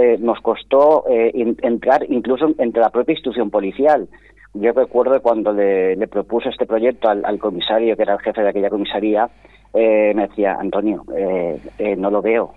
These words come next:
no lo veo. ¿Cómo vamos a ceder ese protagonismo? ¿Cómo? No lo veo". Dice, "Pero confío en ti, confío en el proyecto, vamos a, vamos hacia, ahí hacia adelante". Y a partir de ahí, con ese proyecto europeo que te digo, eh,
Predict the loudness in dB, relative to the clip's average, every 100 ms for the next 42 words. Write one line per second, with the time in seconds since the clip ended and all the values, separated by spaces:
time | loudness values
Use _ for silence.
0 | _ -8 -2 -2 0 0 0 -6 -20 -20
1 | -6 0 2 4 2 0 -2 2 2 0
2 | -2 0 2 2 -2 -2 -2 0 2 2
3 | 2 0 2 2 2 -2 -10 -20 -20 -20
4 | -20 -8 -2 0 0 2 0 0 -2 0
5 | 2 2 2 2 2 0 2 2 2 0
6 | -2 0 0 2 2 2 2 2 2 0
7 | -2 -2 -4 0 0 2 2 0 0 0
8 | 0 -2 -4 -6 -8 -20 -20 -14 -2 0
9 | 0 -2 -2 2 2 2 0 0 -2 0
10 | 0 0 0 0 0 0 0 0 2 2
11 | 0